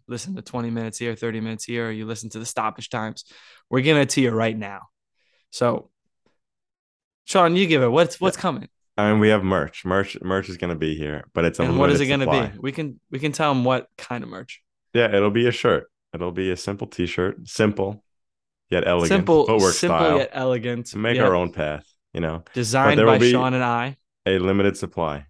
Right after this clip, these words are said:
Speaker 2: So you will definitely wanna be on the newsletter to get that first, um,
Speaker 1: It's gonna be the
Speaker 2: notice,
Speaker 1: first
Speaker 2: the
Speaker 1: round.
Speaker 2: initial notice.
Speaker 1: It's gon-, it's gonna be the initial notice. You're gonna know when it's coming on.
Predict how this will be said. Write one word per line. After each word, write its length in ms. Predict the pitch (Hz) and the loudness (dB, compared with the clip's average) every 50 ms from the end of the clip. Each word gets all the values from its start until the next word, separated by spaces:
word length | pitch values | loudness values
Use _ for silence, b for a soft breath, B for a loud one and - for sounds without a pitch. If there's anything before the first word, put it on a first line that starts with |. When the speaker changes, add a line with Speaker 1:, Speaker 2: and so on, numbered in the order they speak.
| _ | _
Speaker 2:
So 160 | _ - - | _ -4 -2
you 240 | 85 85 82 85 87 | -2 0 0 0 -2
will 380 | 85 87 92 98 95 92 95 92 | -2 0 2 2 2 4 2 0
definitely 480 | 85 - 98 95 - - - 101 95 | -2 -2 -2 -4 -2 -6 -8 -6 -6
wanna 220 | 92 90 90 90 87 | -4 -4 -4 -4 -4
be 180 | 82 87 90 | -4 -2 -2
on 80 | 87 87 | -2 -2
the 60 | 85 | -2
newsletter 420 | 82 85 90 87 87 85 80 78 - | -2 -4 -4 -6 -6 -10 -10 -12 -12
to 140 | - - | -16 -10
get 180 | 71 78 73 71 | -6 -6 -6 -4
that 280 | - 76 73 71 - _ _ _ _ _ _ _ _ _ _ _ _ _ _ _ _ _ _ _ _ _ _ _ _ _ _ _ _ _ _ _ | -4 -4 -4 -4 -6 _ _ _ _ _ _ _ _ _ _ _ _ _ _ _ _ _ _ _ _ _ _ _ _ _ _ _ _ _ _ _
first, 580 | 110 104 101 101 101 - - - - _ - - - - | 4 4 4 4 0 -4 -14 -16 -20 _ -18 -8 -2 0
um, 720 | 87 87 87 85 82 82 85 82 82 82 85 85 80 _ _ _ _ _ _ _ _ _ _ _ _ _ _ _ _ _ _ _ _ _ _ _ _ _ _ _ _ _ _ _ _ | 0 2 2 0 0 0 -2 -2 -4 -6 -8 -8 -10 _ _ _ _ _ _ _ _ _ _ _ _ _ _ _ _ _ _ _ _ _ _ _ _ _ _ _ _ _ _ _ _
Speaker 1:
It's 120 | 156 131 - | -20 -8 -2
gonna 160 | 143 - 92 | 0 2 4
be 60 | 101 | 4
the 40 | 214 - | 4 2
Speaker 2:
notice, 80 | 82 | 2
Speaker 1:
first 180 | 113 170 170 - | 2 2 0 2
Speaker 2:
the 60 | 180 | -2
Speaker 1:
round. 140 | - - 107 | -2 0 0
Speaker 2:
initial 200 | 107 104 123 107 | 0 0 0 0
notice. 380 | 101 101 104 98 - - 127 | 0 0 0 -2 -2 -6 -8
Speaker 1:
It's 80 | - - | -10 -8
gon-, 280 | - 143 135 - - - _ _ _ - | -6 -6 -6 -8 -10 -18 _ _ _ -14
it's 180 | - 127 - | -12 -12 -4
gonna 160 | - 139 135 | -2 -2 0
be 140 | 131 135 135 | 0 2 2
the 60 | 131 | 2
initial 340 | 127 123 131 139 131 - 135 | 2 2 0 0 -2 -2 -2
notice. 400 | 127 127 127 131 131 131 127 - | -2 0 0 -2 -2 -4 -6 -8
You're 100 | - 113 | -8 -6
gonna 140 | 117 117 113 | -6 -4 -4
know 180 | 110 117 117 113 | -4 -2 -2 -2
when 160 | 117 117 120 | -2 -4 -4
it's 100 | 117 - | -6 -8
coming 280 | - - 123 120 113 | -8 -6 -4 -4 -4
on. 260 | 113 113 113 113 113 | -4 -4 -4 -6 -6